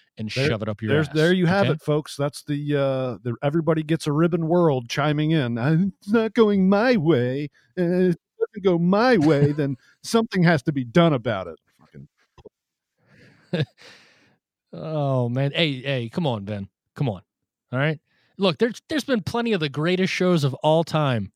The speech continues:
Speaker 1: ho-, honestly and truthfully, that I would take seasons of my favorite, I'm talking about the greatest shows of all time, the most highly rated shows of all time,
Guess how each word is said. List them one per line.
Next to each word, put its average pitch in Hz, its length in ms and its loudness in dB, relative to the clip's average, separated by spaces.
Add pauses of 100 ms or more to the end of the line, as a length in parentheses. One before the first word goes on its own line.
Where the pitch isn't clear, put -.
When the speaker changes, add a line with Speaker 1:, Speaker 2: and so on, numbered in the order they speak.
(320)
Speaker 1:
ho-, 160 180 0
honestly 175 480 -2
and 156 100 -2
truthfully, 127 460 -2 (380)
that 151 180 -2
I 151 160 0
would 180 180 2
take 165 320 -4 (160)
seasons 151 680 0
of 156 280 0
my 139 200 0
favorite, 175 420 -4
I'm 190 60 -4
talking 208 120 0
about 180 140 -2
the 139 60 -6
greatest 156 480 -2
shows 160 400 0
of 131 160 -8
all 139 220 -2
time, 135 180 -4
the 131 60 -8
most 143 180 -4 (200)
highly 202 420 -4
rated 143 640 -2 (420)
shows 135 380 -2
of 120 80 -6
all 131 260 -2
time, 113 380 -4